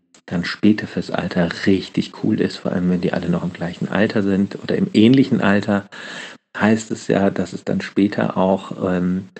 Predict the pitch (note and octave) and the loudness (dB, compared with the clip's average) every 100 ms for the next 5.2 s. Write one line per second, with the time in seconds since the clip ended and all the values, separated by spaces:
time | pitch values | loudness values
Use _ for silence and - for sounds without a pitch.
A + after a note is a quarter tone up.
0 | - _ _ _ _ G2 F2+ G2+ C3 D#3 | -20 _ _ _ _ 0 4 8 6 6
1 | G#2 - F#2+ G2 G2+ G#2 G2 G2+ G#2+ G#2+ | -2 0 4 6 4 4 2 4 4 4
2 | G2+ G#2 - F#2+ G#2+ A2 B2+ C3 G#2+ F#2+ | 4 0 -2 0 2 2 0 0 -2 0
3 | G#2 - A2 G2 G2 - G2 F#2+ - G#2 | 0 -2 -4 -2 -4 -6 -8 -6 -2 -2
4 | F#2+ - E2+ F2 G#2 A2 G#2+ - B2+ A2+ | -2 -4 -4 0 2 2 0 0 0 4
5 | A2 | 2